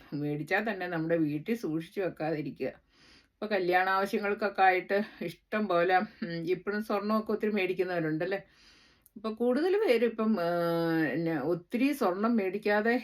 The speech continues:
ഈ ഇമിറ്റേഷൻ, ആ, പിന്നെ, ഉം, ആഭരണങ്ങളൊക്കെ മേടിച്ച്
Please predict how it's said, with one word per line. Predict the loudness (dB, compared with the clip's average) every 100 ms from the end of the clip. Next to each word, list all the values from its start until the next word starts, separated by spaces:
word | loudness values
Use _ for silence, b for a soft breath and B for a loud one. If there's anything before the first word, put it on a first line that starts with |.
| -4
ഈ | -4
ഇമിറ്റേഷൻ, | -4 -6 -2 -2 0 0 0 -2 -8
ആ, | -10 -8 -4
പിന്നെ, | -2 0 0 0 -2 -4 -8
ഉം, | -8 -8 -12 _ -14 -8
ആഭരണങ്ങളൊക്കെ | -4 -2 -2 -4 -4 -6 -2 -2
മേടിച്ച് | 0 -2 -2 -2